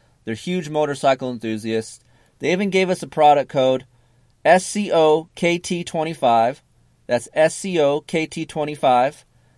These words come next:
Use that code when you go to scosche dot com. Get twenty-five percent off. Seriously, guys, go check 'em out. You won't regret it. If you wanna hit me up, Chris at kiefer ink testing dot com. I'll let you know more.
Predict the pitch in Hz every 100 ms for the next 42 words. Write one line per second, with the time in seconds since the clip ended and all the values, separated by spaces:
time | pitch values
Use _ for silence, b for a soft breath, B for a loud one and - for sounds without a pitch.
0 | _ _ _ _ _ _ 123 170 170 175
1 | 165 175 160 160 139 139 139 131 - 156
2 | 151 - 156 143 156 147 151 131 - -
3 | 156 165 - 156 156 143 - 135 127 113
4 | 85 - _ _ - - 160 139 123 123
5 | 113 - 131 131 165 156 151 139 135 131
6 | _ _ _ _ - 107 143 131 143 123
7 | 117 117 113 - _ _ _ _ _ _
8 | _ _ _ 110 117 139 156 156 156 160
9 | 151 139 - _ 160 147 139 123 - 139
10 | 139 135 - 131 - 131 123 117 - 120
11 | 117 117 _ _ - 107 127 - 135 131
12 | 123 117 117 117